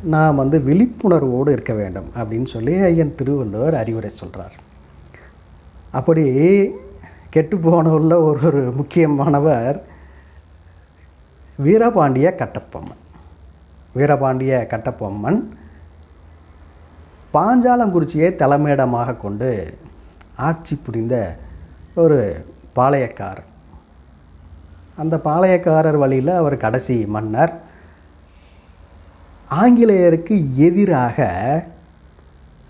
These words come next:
"வரி கொடுக்க முடியாது போடா" அப்படின்னு சொன்ன ஒரு மாவீரன்.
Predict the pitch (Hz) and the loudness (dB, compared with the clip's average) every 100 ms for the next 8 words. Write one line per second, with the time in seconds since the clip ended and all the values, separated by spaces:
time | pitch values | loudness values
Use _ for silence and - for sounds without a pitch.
0 | - - 135 202 262 - 220 220 190 180 | -20 -2 2 4 2 0 -2 0 0 2
1 | 165 156 - 143 143 107 - - - - | 2 2 -2 -2 0 0 -2 -12 -20 -20
2 | - - 123 131 135 156 160 160 123 127 | -10 -4 -2 -2 -2 0 0 -2 -4 -2
3 | 143 143 160 - - - - 165 143 139 | 0 -2 -6 -16 -20 -20 -2 0 2 2
4 | 131 127 117 110 104 113 123 135 123 110 | 0 -2 -2 -4 -6 -4 0 0 0 -4
5 | 98 | -10